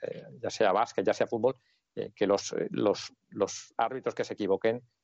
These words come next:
se les sancione, se les castigue de alguna manera, eh, se les dé un toque, porque evidentemente no me gusta hablar de árbitros, pero sí que es cierto que forman parte del, del deporte, son los que, los que,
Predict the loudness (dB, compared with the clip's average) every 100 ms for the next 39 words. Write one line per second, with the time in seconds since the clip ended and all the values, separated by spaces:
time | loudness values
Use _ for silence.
0 | _ 0 2 4 0 0 4 4 2 -6
1 | -4 -2 -2 0 4 4 4 2 2 -2
2 | -2 2 2 0 _ _ _ _ -10 -8
3 | -6 0 2 4 2 4 4 4 2 0
4 | 0 -2 0 -2 -2 4 4 4 0 2
5 | 2 2 2 _ _ _ -4 0 2 2
6 | 0 -2 -2 0 0 0 0 0 0 -2
7 | _ _ _ -2 0 2 0 0 -2 2
8 | 2 2 0 0 0 0 0 -2 -2 0
9 | 2 6 6 4 2 2 2 2 -2 -2
10 | -2 -2 -2 -4 0 0 -2 -8 -4 -4
11 | 2 2 0